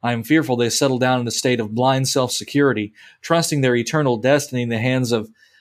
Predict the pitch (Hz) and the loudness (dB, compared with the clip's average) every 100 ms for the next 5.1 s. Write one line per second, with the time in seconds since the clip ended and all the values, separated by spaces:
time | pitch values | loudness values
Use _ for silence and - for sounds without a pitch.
0 | _ 127 120 120 170 139 120 120 117 113 | _ -2 0 2 2 4 2 0 0 2
1 | 131 156 131 - - 139 135 120 117 117 | 2 0 -2 -4 0 0 2 0 0 0
2 | 123 127 120 - - 135 131 117 110 135 | 0 0 0 0 0 2 0 -4 -4 2
3 | 147 143 107 - 143 135 127 113 110 127 | 2 0 -6 -2 -2 -2 -4 -4 0 2
4 | 127 117 117 - 113 110 135 135 117 107 | 2 0 -6 -2 -2 2 0 0 -4 -8